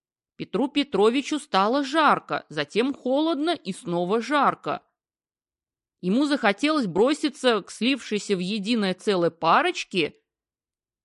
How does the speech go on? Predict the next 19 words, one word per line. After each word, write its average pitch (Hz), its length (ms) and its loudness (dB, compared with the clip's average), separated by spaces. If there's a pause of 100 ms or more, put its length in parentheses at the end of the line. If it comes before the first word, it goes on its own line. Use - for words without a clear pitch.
и 185 80 -6
прояснить 190 580 -2
ситуацию. 262 1000 0 (1200)
Но 190 140 -2
ноги 302 280 2
стали 269 400 0
ватными, 185 760 -2 (560)
а 156 180 0
дурацкая 208 640 0
неловкость 233 640 -2
заерзала 240 720 0
в 277 80 -8
груди, 247 640 -2 (880)
настойчиво 240 840 -2
рекомендуя 214 720 -2
воздержаться 202 760 -2
от 262 120 -8
резких 170 420 -6
движений. 214 800 -4